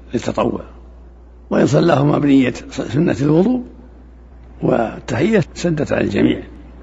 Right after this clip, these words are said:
لقوله صلى الله عليه وسلم: "إذا دخل أهل المسجد فلا، المسجد فلا يجلس حتى يصلي ركعتين".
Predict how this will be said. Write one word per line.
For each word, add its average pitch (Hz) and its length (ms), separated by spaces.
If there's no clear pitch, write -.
لقوله 127 400
صلى 107 140
الله 113 140
عليه 104 100
وسلم: 180 380
"إذا 127 180
دخل 151 280
أهل 135 160
المسجد 190 300
فلا، 147 340
المسجد 175 360
فلا 143 260
يجلس 175 320
حتى 135 240
يصلي - 320
ركعتين". - 420